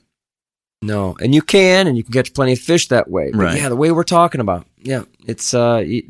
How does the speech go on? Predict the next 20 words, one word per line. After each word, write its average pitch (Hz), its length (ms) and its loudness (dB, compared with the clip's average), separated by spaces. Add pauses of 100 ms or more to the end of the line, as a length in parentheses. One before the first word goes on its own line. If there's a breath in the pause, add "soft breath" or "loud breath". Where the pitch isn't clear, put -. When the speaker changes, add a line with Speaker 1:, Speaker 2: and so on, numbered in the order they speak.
Speaker 1:
well, 120 180 2
like 123 240 0
Bill 156 180 4
said, 120 220 0
you 117 80 -2
keep 131 260 0
the 113 60 -6
speed 143 520 2
in 131 240 0
there 127 220 2
and 113 120 0
the 104 60 -2
power, 120 440 2
and 98 240 -6
that's 123 480 0
really 131 440 4
where 110 120 0
you 110 100 0
get 104 200 -2
accuracy. 107 680 -2